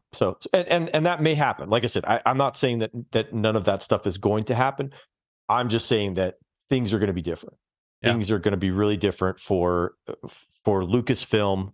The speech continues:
Speaker 1: if you will, i-, in its current form. Once Kathleen Kennedy, I think, gets the axe, which I, I anticipate will happen once Indiana Jones flops, which it's going to, I'm pretty
Speaker 2: Yeah.
Speaker 1: confident.
Speaker 2: Y-
Speaker 1: Um, but going back to Avatar real quick.
Speaker 2: Yeah.
Speaker 1: Twenty-two years.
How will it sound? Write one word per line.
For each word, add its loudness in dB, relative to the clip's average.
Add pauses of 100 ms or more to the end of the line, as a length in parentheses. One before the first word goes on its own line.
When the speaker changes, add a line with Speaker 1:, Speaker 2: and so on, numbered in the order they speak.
(720)
Speaker 1:
if -8
you 0
will, 0 (180)
i-, -4
in -2
its -6
current -2
form. -2
Once -2
Kathleen 0
Kennedy, -2
I -6
think, -6
gets -4
the -8
axe, -2
which -4
I, 0 (160)
I 2
anticipate -2
will -2
happen -2
once -8 (200)
Indiana -6
Jones -8
flops, -8
which -8
it's -14
going -8
to, -8
I'm -10 (160)
pretty -4
Speaker 2:
Yeah. 0
Speaker 1:
confident. -10 (720)
Speaker 2:
Y- -2
Speaker 1:
Um, -8 (320)
but -2
going 0
back -2
to -4
Avatar 0
real -2
quick. -6
Speaker 2:
Yeah. 0 (380)
Speaker 1:
Twenty-two 0
years. -2